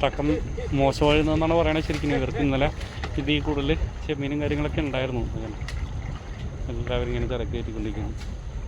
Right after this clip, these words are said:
ദേ ഒരു മുതൽ കണ്ടോ, കണ്ടോ, തൊണ്ടി, ഏ, എന്തെന്നാണ്, ഉരാൻ, ഊരാൻ, എല്ലാത്തിലും ഉണ്ട്. ദേ അത് യാതൊരു പേടിയില്ല ട്ടോ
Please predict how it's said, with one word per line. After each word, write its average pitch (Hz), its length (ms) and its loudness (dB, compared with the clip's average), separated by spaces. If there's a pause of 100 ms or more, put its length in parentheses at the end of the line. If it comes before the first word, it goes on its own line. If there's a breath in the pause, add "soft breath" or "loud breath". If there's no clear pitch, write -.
(140)
ദേ 135 80 0 (100)
ഒരു 131 160 0
മുതൽ 131 220 2
കണ്ടോ, 123 180 0 (3000)
കണ്ടോ, 127 180 -4 (1300)
തൊണ്ടി, 120 340 0 (440)
ഏ, - 20 6 (200)
എന്തെന്നാണ്, 113 360 0 (520)
ഉരാൻ, 123 200 6 (1080)
ഊരാൻ, 120 360 0 (800)
എല്ലാത്തിലും 131 360 2
ഉണ്ട്. 147 180 2
ദേ 120 60 -2 (640)
അത് - 300 -8
യാതൊരു 170 340 0
പേടിയില്ല 160 440 0
ട്ടോ 135 80 0